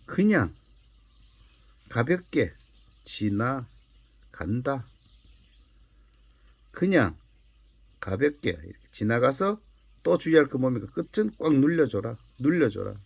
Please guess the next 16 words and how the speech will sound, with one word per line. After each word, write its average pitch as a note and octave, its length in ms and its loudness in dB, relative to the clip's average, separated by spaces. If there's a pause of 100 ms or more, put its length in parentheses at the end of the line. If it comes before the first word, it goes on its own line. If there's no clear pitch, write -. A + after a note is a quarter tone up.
(760)
이걸 E3 160 -2
그냥 D3 160 2
이래 D3 140 2
흘리지 E3 400 0
마라 B2 240 4
이 F2+ 60 2
말이죠. D#2 360 -8 (1040)
그렇게 G3+ 220 -2
써놓으면 C#3 680 4 (120)
보기가 F#2 360 -4
싫습니다. - 600 -10 (840)
자, G#2+ 140 -4
글자 C#3 260 0
한번 A2+ 120 2
써볼게요. - 540 -10 (4000)
로. C#2 420 -6